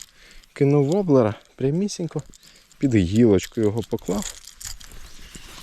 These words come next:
І на моменті приземлення його атакувала риба. Ну, думаю, це була щука. Бо на сто десятий воблер жерех навряд чи кинувся би.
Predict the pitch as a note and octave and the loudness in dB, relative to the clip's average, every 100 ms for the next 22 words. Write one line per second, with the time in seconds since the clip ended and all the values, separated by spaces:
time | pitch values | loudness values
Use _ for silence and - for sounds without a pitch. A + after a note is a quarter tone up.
0 | - A2+ B2+ B2+ C3 C3+ C3 B2+ A2+ - | -8 -4 -2 -2 0 0 0 -2 -6 -2
1 | B2+ A#2+ D#3+ F#3 D#3 A#2 G#2+ G#2+ A#2+ D3+ | 0 2 0 0 -2 -2 -2 -4 -4 -6
2 | C3+ B2 - A2 B2 C3+ - - - - | -8 -10 -8 -4 -2 -2 -4 -10 -20 -20
3 | - - - - G2 A#2 D#2 D#2+ A#2 E3+ | -16 -14 -8 -2 2 2 2 -2 -4 -4
4 | B2+ B2+ A#2+ A#2 - A2 A2+ A2+ - F2 | -4 -6 -6 -8 -8 -6 -4 -6 -10 -14
5 | - - - - - _ - - - - | -12 -14 -16 -20 -20 _ -20 -20 -12 -10
6 | - - - - G2 G2+ - - G#2 G2+ | -10 -16 -20 -8 -4 -4 -6 -6 -4 -4
7 | A#2 G#2+ A#2 A#2 C3+ A#2 G#2+ - G#2 G2+ | -6 -4 -4 -2 -2 -2 -4 -8 -6 -2
8 | G#2+ G#2 - - - _ _ _ - G#2 | 0 -2 -8 -20 -20 _ _ _ -8 -4
9 | G2 G2+ F2 - F#2 G2+ F#2+ G2 - F#2+ | 0 2 0 -6 -10 -6 -6 -6 -10 -10
10 | G2 | -10